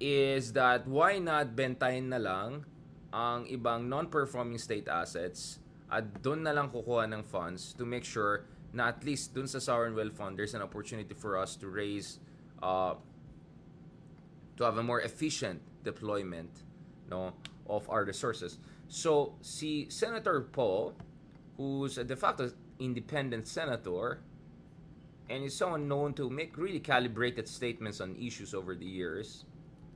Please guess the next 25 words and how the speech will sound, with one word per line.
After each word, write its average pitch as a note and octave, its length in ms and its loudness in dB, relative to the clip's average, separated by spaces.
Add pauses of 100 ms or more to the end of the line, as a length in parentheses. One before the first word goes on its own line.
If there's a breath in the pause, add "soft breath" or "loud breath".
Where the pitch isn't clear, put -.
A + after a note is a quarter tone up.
(1300)
So, B2 140 0
ito - 100 0
po - 160 -2
yung D#3 80 0
stance A2+ 560 -2
niya, E2 320 -6 (1120)
ni A2 160 -6
Senator A2+ 400 0
Poe, E2 320 -2 (480)
dun C#3 160 -2
sa C3+ 160 2
issue B2 320 -2
ng G2+ 420 -2 (380 loud breath)
whether C#3 320 6
dapat A#2+ 480 10 (240)
ibenta G#2 560 2
na G2 160 -2
lang F2 240 -2
yung G2+ 160 -4
mga G2+ 240 -2
government G2+ 320 2
assets F2+ 400 -4
na F#2+ 80 -2
hindi F#2 240 -4
masyadong, E2+ 720 -2